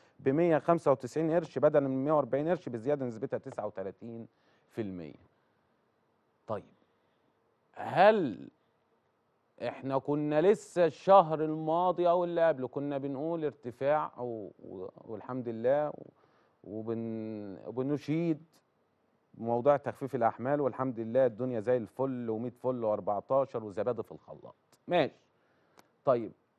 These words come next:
على وزارة الكهرباء إنها تخرج في بيان لها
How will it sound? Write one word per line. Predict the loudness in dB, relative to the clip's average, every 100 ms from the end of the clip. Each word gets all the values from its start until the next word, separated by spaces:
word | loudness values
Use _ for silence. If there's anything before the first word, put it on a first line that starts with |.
| -8
على | 4 6 8 8 4 -4 _ _ _ _ _
وزارة | -6 2 2 2
الكهرباء | -4 0 6 6 6 2 -4 _ _ _ _ _ _ _ _ _ _ -12
إنها | -10 -8
تخرج | 2 2 2 -8 -12 _ _ _ _ _ _ _ _
في | -8 -4 2
بيان | 4 4 0 -2 -4 -10 _ _ -6
لها | 2 4 4